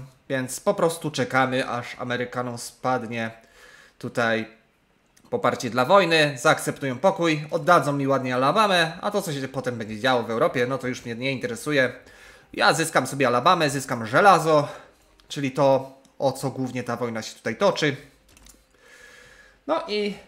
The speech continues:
tak jest. Tutaj ogólnie Indianie w naszym am-, indiańskim terytorium to trochę tacy iluminaci, którzy wywołali wojnę pomiędzy dwiema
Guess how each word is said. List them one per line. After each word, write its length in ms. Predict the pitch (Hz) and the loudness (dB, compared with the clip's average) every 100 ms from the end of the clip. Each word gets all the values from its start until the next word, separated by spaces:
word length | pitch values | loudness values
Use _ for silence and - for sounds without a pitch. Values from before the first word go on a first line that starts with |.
| _ _ _ _ _ _ _ _ _ _ _ | _ _ _ _ _ _ _ _ _ _ _
tak 220 | 202 196 | -4 0
jest. 300 | 131 98 98 | -2 -2 -6
Tutaj 280 | 156 170 175 - - - - - | -4 -2 -2 -4 -16 -20 -10 -2
ogólnie 600 | 170 185 180 175 165 147 - _ | 0 2 2 2 0 -2 -14 _
Indianie 600 | 170 151 170 170 160 156 | -6 -2 4 4 4 2
w 40 | 143 | 0
naszym 240 | 147 151 | -2 -2
am-, 120 | 143 - _ | -4 -6 _
indiańskim 460 | 156 147 151 - 147 | -4 2 2 0 -4
terytorium 680 | 147 139 147 139 135 131 127 - | -2 0 2 2 2 -2 -8 -12
to 80 | 131 | -8
trochę 260 | - 131 131 | -4 -4 -2
tacy 280 | 127 139 | -4 -2
iluminaci, 560 | 127 131 131 123 107 117 | -2 -2 -2 -2 -6 -8
którzy 260 | - 110 117 | -12 -10 -6
wywołali 680 | 135 127 135 131 127 117 | -2 2 4 4 4 0
wojnę 360 | 123 135 120 117 | 2 2 0 -4
pomiędzy 480 | 123 123 117 113 110 | -4 -6 -6 -8 -10
dwiema 680 | 110 120 117 110 110 104 | -2 -2 0 0 -2 -4